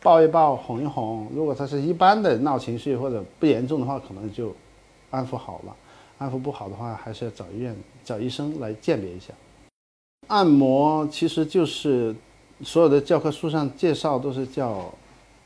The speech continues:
用手掌，是吧？温暖了以后，贴，贴着肚皮，顺时针，啊，缓缓的这个，这，这个摩擦，啊，或者是按揉，轻，轻柔的按一下。这种方法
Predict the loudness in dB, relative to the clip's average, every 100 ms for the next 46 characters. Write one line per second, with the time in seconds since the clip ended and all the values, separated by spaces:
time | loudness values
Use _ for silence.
0 | -2 0 0 -2 -6 -4 -4 -2 -4 -4
1 | -12 -8 -6 -6 -8 -4 0 2 2 0
2 | -6 -10 -10 -8 -8 -8 -10 -18 _ -20
3 | -20 _ -20 -20 -18 -20 -14 -2 0 0
4 | -2 -4 -4 -10 -10 -10 -12 -18 -20 -20
5 | -20 -20 -20 -20 -20 -20 -6 -2 -2 -4
6 | -10 -10 -10 -12 -20 -20 -20 -20 -18 -16
7 | -16 -16 -12 -12 -12 -14 -14 -14 -14 -12
8 | -12 -12 -16 -20 -20 -20 -16 -16 -14 -14
9 | -14 -14 -12 -14 -10 -10 -10 -16 -20 -20
10 | -20 -20 -20 -20 -20 -20 -20 -20 -20 -16
11 | -14 -10 -10 -4 -4 -6 -10 -10 -10 -4
12 | -2 -2 -2 0 2 0 -4 -8 -8 -10
13 | -10 -14 -14 -20 -20 -20 -10 -2 -2 0
14 | -2 -2 -2 -2 -6